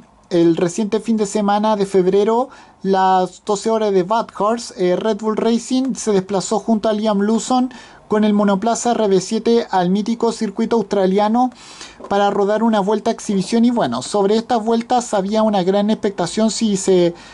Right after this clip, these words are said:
podía batir el récord de vuelta al circuito que ma-, que marcó el británico Jenson Button a, a los mandos de un McLaren del año mil once con un tiempo de uno cuarenta y ocho ochocientos. Y bueno,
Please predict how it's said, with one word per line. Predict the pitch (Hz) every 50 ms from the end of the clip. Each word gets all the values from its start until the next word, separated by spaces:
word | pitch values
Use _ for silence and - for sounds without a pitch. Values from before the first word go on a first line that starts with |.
| - - -
podía | - 185 185 185 208 214
batir | 208 220 214 226 226 220
el | 214 202 196
récord | 202 214 208 208 226 226 220
de | 214
vuelta | 196 208 208 208 - 214
al | 196
circuito | - 208 196 190 - 220 220 - 233 226
que | - 208 190 190
ma-, | 180 180 175 175 175 - _ _ - 175
que | - 190
marcó | 185 185 175 170 - 202 208 214 233 233 233 - - - - _ _ _ _
el | 185 180 175
británico | 180 185 185 185 214 214 220 226 - 226 220
Jenson | 208 226 220 202 190 - 214 202 202
Button | 208 240 214 180 - 170 190 220 240 233 - - - - -
a, | - 196 185 180 175 170 170 175 - - _
a | - 175 175
los | 180 185 185
mandos | 185 196 202 208 220 214 240 233 233 -
de | 233
un | 220 214
McLaren | 214 196 196 202 208 208 214 220 220 214
del | 202 196 196
año | 208 214 220 214 196
mil | 196 190 196
once | 214 214 220 214 - - 240 233
con | 220 202 196
un | 196 196
tiempo | 190 214 226 208 202 - 226 220
de | 220 214 220 226 233 - - - - - - -
uno | 202 208 220 220 226 233 233
cuarenta | 233 226 202 196 190 190 196
y | 190 190
ocho | 220 208 202 - 220
ochocientos. | 202 - - - _ - 190 180 175 - 220 220 220 - 240 - 262
Y |
bueno, | 254 220 151 117 107 110